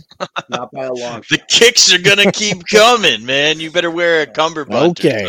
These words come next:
Speaker 2: something.
Speaker 1: I
Speaker 3: A
Speaker 1: promise,
Speaker 3: cummerbund.
Speaker 1: I promise you,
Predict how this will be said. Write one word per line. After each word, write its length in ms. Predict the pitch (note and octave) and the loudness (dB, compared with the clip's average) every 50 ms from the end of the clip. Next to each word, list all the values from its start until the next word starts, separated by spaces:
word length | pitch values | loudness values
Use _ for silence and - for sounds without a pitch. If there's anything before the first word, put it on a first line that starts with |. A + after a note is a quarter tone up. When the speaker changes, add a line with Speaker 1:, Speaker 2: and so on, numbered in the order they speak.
| G#2+ G#2+ | -8 -10
Speaker 2:
something. 320 | G#2 - - G#2 F#2+ F#2 - | -12 -14 -16 -16 -16 -12 -4
Speaker 1:
I 140 | - G3 B3+ | -2 -2 -2
Speaker 3:
A 40 | - | 0
Speaker 1:
promise, 80 | - | 0
Speaker 3:
cummerbund. 800 | - C4+ B3+ B3 C4 C4 A3+ F#3 D#3 C#3 C#3+ C3 A#2+ A2 G2 F#2 | 0 2 2 2 2 2 0 -2 -2 -2 -4 -6 -6 -6 -8 -8
Speaker 1:
I 180 | F#3 A3+ C4 C4 | -6 -6 -6 -6
promise 760 | G#3+ - _ _ G3 G#3 G#3+ A3 A#3 A3+ G#3+ G#3+ G3 - - - | -8 -10 _ _ -6 -4 -4 -4 -4 -6 -8 -10 -14 -16 -18 -20
you, 540 | D#3 D#3 D#3+ C#3+ C3+ B2 A2+ G2+ G2 F#2+ | -18 -16 -16 -14 -14 -14 -16 -18 -20 -20